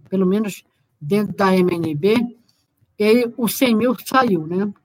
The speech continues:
Ele ficou, tipo, com uma meta, mas realmente, como era um desafio muito grande, era muito difícil as pessoas acreditarem, né? Então,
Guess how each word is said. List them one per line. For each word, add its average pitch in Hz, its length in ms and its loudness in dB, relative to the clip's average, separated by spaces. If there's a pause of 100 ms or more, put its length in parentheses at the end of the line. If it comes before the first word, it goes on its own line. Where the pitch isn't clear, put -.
(100)
Ele 208 360 -2
ficou, 220 280 -4
tipo, 214 300 -8
com 226 280 -8
uma 220 280 -10
meta, 202 600 -4 (800)
mas 226 360 0
realmente, 277 540 2
como 277 200 4
era 233 160 2
um 214 60 -2
desafio 196 480 -4
muito 247 480 0
grande, 220 420 -2
era 226 140 -2
muito 233 260 -8
difícil 247 440 -6
as 269 100 -4
pessoas 247 420 -6
acreditarem, 262 840 -2
né? 196 220 -2 (560)
Então, 269 840 -2